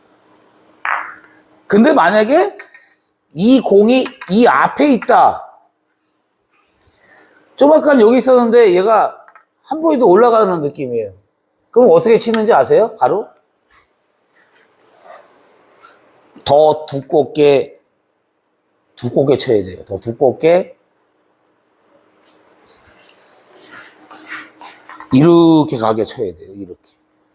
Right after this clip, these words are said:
앵글 라인을 투에서 쓰리가 이건데 일로 가려면은, 네, 당점이 조금 내려가야 된다. 밑으로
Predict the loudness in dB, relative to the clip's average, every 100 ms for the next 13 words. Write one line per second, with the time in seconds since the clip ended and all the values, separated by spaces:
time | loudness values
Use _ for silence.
0 | _ 0 2 2 4 4 2 0 -4 -4
1 | -12 _ _ _ _ _ _ -20 _ _
2 | _ -4 2 4 4 2 2 0 0 -2
3 | -8 -6 -4 0 0 2 0 0 0 -2
4 | -2 0 2 2 2 0 -2 -4 -6 -6
5 | -14 -16 -8 -8 -8 _ _ _ _ _
6 | _ _ _ _ _ _ _ _ _ -20
7 | -18 -16 -18 -20 _ -2 -2 0 0 0
8 | -2 -4 -2 -2 0 2 4 4 2 -2
9 | -4 -8 -10 -14 -12 -12 -10 -12